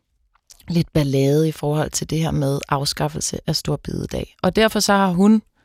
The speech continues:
skrevet ind til programmet, jesus snabel A D R punktum D K, D K, "Kære Jesus, jeg hedder Mette Frederiksen, jeg er statsminister, og jeg har netop været med til at lægge op til, at Store Bededag skal afskaffes som fridag og helligdag.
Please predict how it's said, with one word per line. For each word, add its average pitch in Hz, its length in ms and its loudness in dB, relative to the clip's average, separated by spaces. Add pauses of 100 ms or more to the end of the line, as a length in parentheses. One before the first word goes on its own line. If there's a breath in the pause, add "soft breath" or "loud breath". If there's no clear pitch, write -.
skrevet 214 400 4
ind 196 140 -2
til - 100 -8
programmet, 226 540 0 (540)
jesus 165 440 -6
snabel - 400 -8
A - 40 -8
D - 160 -14 (120)
R - 60 -20
punktum - 360 -14
D - 20 -2 (100)
K, - 100 -8 (360)
D 220 120 0
K, - 260 -4
"Kære 190 280 2
Jesus, 165 440 -4 (600)
jeg 190 180 6
hedder 196 180 2
Mette 160 220 -2
Frederiksen, 202 600 -4 (400 soft breath)
jeg 180 120 6
er 165 40 6
statsminister, 202 840 -2
og 185 80 2
jeg 185 80 4
har 190 80 2
netop 190 400 0
været 190 140 2
med 170 140 0
til - 140 -4
at 175 80 -2
lægge 165 200 -6
op - 140 -4
til, - 200 -4
at - 80 -6
Store 170 220 -2
Bededag - 480 -4
skal - 260 -4
afskaffes - 540 -4
som - 260 -4
fridag 214 460 -2
og 214 100 -2
helligdag. 120 460 -8